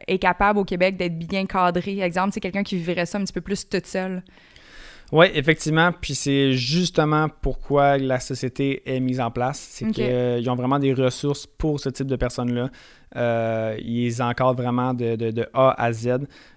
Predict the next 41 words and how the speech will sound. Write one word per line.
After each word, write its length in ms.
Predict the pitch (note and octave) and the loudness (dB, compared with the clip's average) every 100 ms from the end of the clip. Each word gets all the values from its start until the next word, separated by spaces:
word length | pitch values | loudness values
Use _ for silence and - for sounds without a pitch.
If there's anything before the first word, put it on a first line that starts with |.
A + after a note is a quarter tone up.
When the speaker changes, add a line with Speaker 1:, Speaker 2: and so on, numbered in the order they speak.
| - | -10
Speaker 2:
Euh, 480 | A#2 A2+ A2 A2 G#2+ | -4 -2 -2 -2 -6
puis 200 | A2 - | -8 -8
sont, 260 | A#2+ A2+ A2+ | -6 -6 -6
sont, 280 | A#2 A2+ | -6 -6
sont 160 | A2+ A#2 | -6 -6
vraiment, 540 | A#2 A#2+ A#2+ B2 A#2+ | -4 -2 0 -2 -2
c'est, 180 | A#2 A#2+ | -4 -8
c'est 160 | A2 B2+ | -6 -4
vraiment 300 | B2 B2+ B2+ - _ _ - | -2 -2 -4 -8 _ _ -4
de 60 | |
quoi 100 | B2 | -2
qui 100 | B2 | -2
est 100 | A2 | -4
très 180 | - C3 | -2 0
bien 160 | B2 A#2+ | 0 0
fait, 120 | B2+ | -2
je 80 | A#2+ | -2
trouve, 240 | - C#3 | -2 -2
parce 180 | C3+ A#3 | 0 2
que 120 | A3+ A#2+ | 4 4
Speaker 1:
Mhm. 80 | |
Speaker 2:
non, 200 | B2+ C#3 D3 | 4 2 0
c'est 140 | C3+ | -4
pas 120 | B2+ | -4
tout 140 | C3 C3+ | -2 0
le 20 | |
monde 220 | B2+ C3 | 2 0
qui, 400 | - - A#2+ A#2 | -4 -4 -2 -2
qui 80 | B2+ | -2
ont 60 | A#2+ | -4
accès 220 | - B2+ | -4 -4
à 20 | |
des 120 | A#2+ | -2
ressources, 600 | A#2 A2+ - B2 A#2+ - A#2+ | -2 -4 -4 -6 -6 -8 -6
euh, 420 | A#2 A2+ A2 A2 | -4 -4 -6 -6
autant 300 | - B2+ B2+ | -4 -4 -2
que 120 | B2 A#2+ | -4 -2
moi 200 | A#2+ A#2+ | -2 -2
j'ai 140 | A#2 | -2
eu, 260 | A#2+ B2 A#2+ | 0 0 0
euh, 300 | A2+ A2 | -4 -8